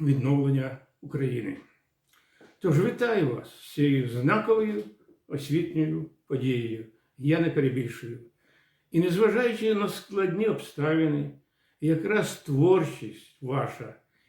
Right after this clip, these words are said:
і надихає особистість на професійні звершення, і надає необхідної душевної сили для повноцінного життя.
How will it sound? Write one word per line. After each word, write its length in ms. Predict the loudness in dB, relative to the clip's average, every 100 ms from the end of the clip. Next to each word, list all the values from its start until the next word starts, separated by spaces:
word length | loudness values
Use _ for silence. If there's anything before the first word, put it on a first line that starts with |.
| _
і 140 | 2
надихає 680 | 2 4 2 0 -2 2 2
особистість 1000 | 2 0 -4 -2 -2 -2 -4 -10 -12 -18 _ _ _
на 360 | 4 6 6 4
професійні 840 | 0 -2 -2 -6 -4 -4 -2 -2
звершення, 600 | 0 0 -2 -4 -8 -8 -14 _ _ _ _ _ _ _
і 120 | 4
надає 520 | 6 6 4 4 4
необхідної 800 | 4 4 2 0 -2 -2 0 0
душевної 880 | 0 0 0 -2 -2 0 0 -2 -2
сили 600 | -4 -4 0 2 2 0 -4 -18 _ _ _ _ _ -16
для 320 | -6 0 0
повноцінного 680 | 2 2 2 2 2 2 0
життя. 560 | -2 -6 -6 -8 -12